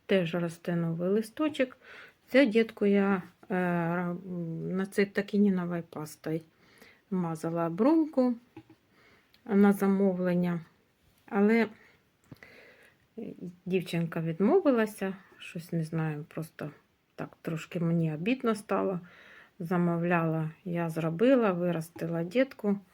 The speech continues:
а тоді пішла на, на відказ. Хочу її зняти, тому що мамка зараз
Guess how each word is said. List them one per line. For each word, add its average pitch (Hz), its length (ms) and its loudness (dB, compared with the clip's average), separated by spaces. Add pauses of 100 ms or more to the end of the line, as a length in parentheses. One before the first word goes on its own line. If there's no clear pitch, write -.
(480)
а - 20 -6 (140)
тоді 175 220 -6
пішла 165 540 -8
на, 156 260 -6 (760)
на 180 200 0
відказ. 160 640 -8 (1200)
Хочу 214 240 4
її 196 320 4
зняти, 226 400 4 (120)
тому 175 260 -2
що 175 260 -4
мамка 170 580 -4
зараз 160 540 -8